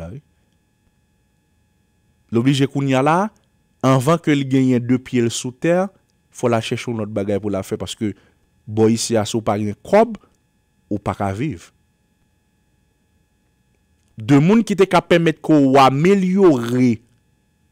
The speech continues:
kondisyon sante moun, e moun sa yo menm se lòt jòb y ap vin fè bò isi a oubyen se pase, al pase mizè yon lòt kote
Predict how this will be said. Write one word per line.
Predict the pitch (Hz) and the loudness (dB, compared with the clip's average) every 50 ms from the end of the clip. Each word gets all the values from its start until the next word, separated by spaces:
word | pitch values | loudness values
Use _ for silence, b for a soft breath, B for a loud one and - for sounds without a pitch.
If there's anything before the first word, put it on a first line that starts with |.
| _ _ - | _ _ -8
kondisyon | - - 156 143 139 147 - - 139 127 | -2 0 0 0 0 -2 -2 -2 -2 -2
sante | - - - 135 120 - - 160 165 180 | -2 -2 0 -2 -2 -2 0 2 4 4
moun, | 196 208 233 262 277 294 311 - _ _ _ _ _ _ _ _ - - | 6 6 4 4 4 2 0 -4 _ _ _ _ _ _ _ _ -10 -8
e | 107 | -6
moun | 110 113 117 113 | -4 -4 -4 -4
sa | 117 120 110 110 | -2 -2 0 0
yo | 110 110 | 0 0
menm | 117 120 113 107 | -2 -2 -4 -4
se | - 104 | -4 -4
lòt | 98 95 92 98 | -4 -4 -6 -8
jòb | 92 - 98 87 101 | -8 -8 -8 -6 -6
y | 95 | -8
ap | 87 87 | -8 -8
vin | 95 87 - | -10 -12 -10
fè | 90 85 | -12 -12
bò | 85 85 - - | -12 -12 -14 -14
isi | - - - - - | -16 -18 -18 -18 -20
a | _ _ _ _ _ _ _ _ _ _ _ _ _ _ _ _ _ _ _ _ _ _ _ _ _ _ _ _ _ _ _ - - | _ _ _ _ _ _ _ _ _ _ _ _ _ _ _ _ _ _ _ _ _ _ _ _ _ _ _ _ _ _ _ -6 -4
oubyen | 156 135 139 147 143 | -2 0 0 0 0
se | - 127 | 0 -4
pase, | - - 147 120 - - 123 | -2 -2 -4 -4 -2 -4 -4
al | 110 104 | -4 -4
pase | - 113 101 - 113 95 | -4 -6 -8 -6 -6 -6
mizè | 101 104 98 87 90 104 101 | -6 -6 -8 -8 -8 -8 -8
yon | 98 92 87 | -8 -8 -10
lòt | 87 - _ _ | -12 -14 _ _
kote | - - - - - | -20 -20 -20 -20 -20